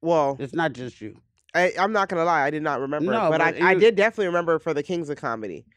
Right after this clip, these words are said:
Speaker 2: Yeah.
Speaker 1: So.
Speaker 2: But there's a reason for that, and I'm trying to exactly figure out what it is. Did they not promote the queens like they did the kings? Did they not get behind the women like they did the men? You know, why did all those men go on to be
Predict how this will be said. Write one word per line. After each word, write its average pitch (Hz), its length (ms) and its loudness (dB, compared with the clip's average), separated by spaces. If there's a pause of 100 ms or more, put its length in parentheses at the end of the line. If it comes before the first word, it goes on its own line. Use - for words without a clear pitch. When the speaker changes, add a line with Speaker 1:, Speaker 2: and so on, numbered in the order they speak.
(120)
Speaker 2:
Yeah. 214 380 -4
Speaker 1:
So. 123 400 -6
Speaker 2:
But 175 220 0
there's 185 240 0
a 175 60 0
reason 175 540 -2
for 160 300 -4
that, 120 300 -6
and 135 120 -4
I'm 147 160 -4
trying 165 300 -6
to 110 160 -10
exactly 131 600 -10
figure 127 340 -10
out 123 220 -6 (480)
what 143 180 -2
it 127 140 -8
is. 156 260 -2
Did 123 220 -10
they 131 160 -6
not 120 340 -8 (1500)
promote 139 580 -4
the 151 160 -6 (200)
queens 165 520 -2
like 156 240 -4
they 156 120 -6
did 143 260 -6
the 151 100 -6
kings? 156 500 -4
Did 131 260 -12
they 131 180 -8
not 123 320 -10 (480)
get 135 220 -8
behind 147 680 -2
the 156 100 0
women 156 640 0
like 139 240 -4
they 156 140 -2
did 143 300 -4
the 143 80 -4
men? 151 320 0
You 147 80 -2
know, 139 160 -4
why 143 280 -2
did 170 160 -4
all 147 220 -2
those 147 280 -6
men 143 220 -6
go 135 100 -6
on 135 180 -4
to 139 40 -8
be 131 240 -8